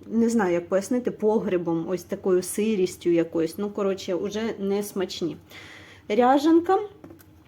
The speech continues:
Вчора купувала, випили все, то купила сьогодні іще.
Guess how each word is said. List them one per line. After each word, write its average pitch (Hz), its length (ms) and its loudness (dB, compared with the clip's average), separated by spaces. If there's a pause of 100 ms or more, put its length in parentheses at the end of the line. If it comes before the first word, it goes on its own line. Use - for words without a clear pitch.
(220)
Вчора 277 320 4
купувала, 269 640 2
випили 269 460 0
все, 330 340 -2
то 320 160 -8
купила 254 460 -4
сьогодні 202 560 -8
іще. 180 360 -10